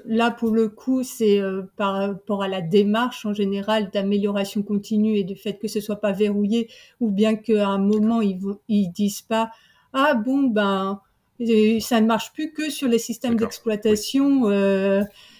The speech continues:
Speaker 1: des dernières générations et donc vous devez changer votre ordinateur parce que sinon, vous ne pouvez plus avoir accès. »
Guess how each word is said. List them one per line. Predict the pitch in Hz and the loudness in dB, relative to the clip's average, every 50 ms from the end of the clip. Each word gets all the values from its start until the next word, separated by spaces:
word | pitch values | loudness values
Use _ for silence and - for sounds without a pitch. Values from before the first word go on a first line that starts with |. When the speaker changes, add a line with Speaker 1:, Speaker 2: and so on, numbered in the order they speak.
| _ _ _ | _ _ _
Speaker 1:
des | 202 202 226 | 0 2 2
dernières | 185 214 220 208 214 208 214 202 | 4 4 4 4 4 4 2 2
générations | 202 214 202 208 208 208 208 202 202 - - 294 | 2 2 2 2 2 0 -2 -2 -2 -4 -6 -2
et | 311 269 | 0 0
donc | 208 226 214 190 | 0 2 0 0
vous | 185 196 | 0 -2
devez | 180 208 190 202 | -2 0 0 0
changer | 202 - 214 202 196 233 240 | 0 0 -2 -2 0 0 0
votre | 208 202 196 202 - - 196 | 0 0 -2 -4 -6 -8 -6
ordinateur | 190 190 190 175 208 196 196 196 196 - 320 269 - | -6 -6 -6 -4 -4 -4 -4 -4 -2 -2 -2 -2 -2
parce | - 196 - | -6 -12 -14
que | - - 196 | -12 -14 -14
sinon, | - - 202 202 214 208 | -12 -6 -4 -4 -4 -2
vous | 202 202 190 | -4 -4 -4
ne | 190 | -6
pouvez | 196 - 185 190 190 | -6 -8 -10 -10 -10
plus | - - 202 | -8 -12 -12
avoir | 185 190 175 | -10 -8 -10
accès. » | 175 175 208 - - 202 - | -10 -12 -12 -14 -14 -14 -14